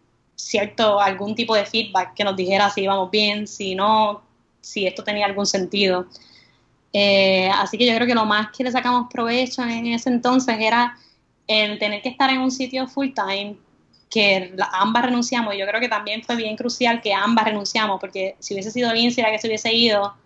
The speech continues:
sí, ella podi-, e-, ella podía hacer el programa y conocer a los mentores y, y alimentarse igual de los recursos, pero entre la-, no, si no hubiese sido entre las dos, no hubiésemos podido lanzar como lo hicimos.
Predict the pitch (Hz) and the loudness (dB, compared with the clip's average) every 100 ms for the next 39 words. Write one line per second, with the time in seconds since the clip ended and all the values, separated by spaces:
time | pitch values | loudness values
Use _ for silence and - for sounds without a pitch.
0 | _ _ _ _ _ _ _ _ _ _ | _ _ _ _ _ _ _ _ _ _
1 | - - 254 254 214 214 214 247 233 202 | -20 -4 0 2 2 0 0 -2 -4 -6
2 | 208 185 202 208 214 - _ - 214 208 | -10 -8 -6 -4 -4 -6 _ -4 -2 0
3 | 220 220 214 208 - _ _ _ - 214 | 2 4 2 0 -4 _ _ _ -8 -6
4 | 220 214 214 208 190 202 240 226 214 214 | -4 -6 -6 -6 -2 0 0 -2 -2 -2
5 | 208 202 202 - 196 196 196 196 214 220 | -2 -4 -8 -8 -6 -6 -4 -4 -2 -4
6 | 196 202 220 226 220 220 220 202 190 185 | -4 0 0 2 0 -2 -2 -2 0 0
7 | 190 185 185 - 196 190 180 175 185 _ | 2 0 -2 -6 -2 0 0 -2 -12 _
8 | _ _ _ _ _ 208 208 208 196 202 | _ _ _ _ _ 2 4 4 2 0
9 | 208 247 226 233 220 226 220 220 262 254 | 0 0 2 2 2 -2 -4 -2 -2 0
10 | 208 202 - _ _ _ _ _ _ _ | -2 -4 -8 _ _ _ _ _ _ _
11 | 214 208 208 214 214 202 208 214 - _ | 0 2 0 -2 2 2 0 -4 -10 _
12 | _ 233 214 - 220 208 214 233 247 254 | _ -14 -14 -10 -6 -4 -4 -6 -4 -2
13 | 247 247 247 233 254 240 208 208 220 220 | 0 4 4 4 0 -2 -4 -6 -6 -4
14 | 220 214 214 208 196 196 - 196 190 - | 0 2 4 4 4 2 -2 -2 -2 -2
15 | 214 208 190 185 180 185 175 175 | -2 -2 -4 -4 -6 -6 -8 -10